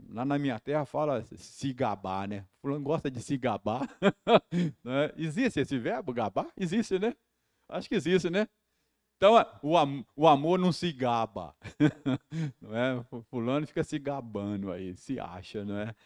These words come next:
Então, é, é, se ufanar é isso, é, é, a, a, no grego, literalmente, é, é o verbo inchar-se, não é?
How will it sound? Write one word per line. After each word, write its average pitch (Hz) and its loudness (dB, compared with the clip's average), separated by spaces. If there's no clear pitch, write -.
Então, 143 4
é, 131 4
é, 95 -10
se - 0
ufanar 151 4
é 160 2
isso, 110 0
é, 117 6
é, 107 0
a, 104 0
a, 90 -14
no 127 4
grego, 131 10
literalmente, 151 4
é, 123 4
é 131 4
o 131 6
verbo 120 0
inchar-se, 117 -4
não 80 -12
é? 139 2